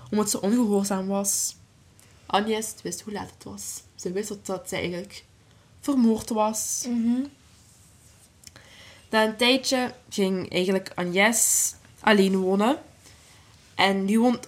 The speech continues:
Speaker 1: Andras met de twee, eh, jongste kinderen nog.
Speaker 2: Ja.
Speaker 1: Negentien fe-, februari negentien tweeënnegentig.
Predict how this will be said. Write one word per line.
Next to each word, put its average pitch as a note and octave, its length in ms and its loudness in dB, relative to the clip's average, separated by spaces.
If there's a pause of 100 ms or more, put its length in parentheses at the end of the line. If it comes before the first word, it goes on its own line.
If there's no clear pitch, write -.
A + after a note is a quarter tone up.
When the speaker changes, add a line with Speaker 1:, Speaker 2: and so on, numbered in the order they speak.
(140)
Speaker 1:
Andras G3+ 800 2
met G3 200 -2
de G3+ 120 -2
twee, F#3 540 -2 (800)
eh, F#3 280 -2 (220)
jongste G3 460 -2
kinderen E3+ 380 -4
nog. D3+ 220 -6 (280)
Speaker 2:
Ja. G3 280 -8 (1300)
Speaker 1:
Negentien A#3 420 0
fe-, A3+ 380 -2
februari G3+ 840 0
negentien G3 400 0
tweeënnegentig. E3+ 1080 -6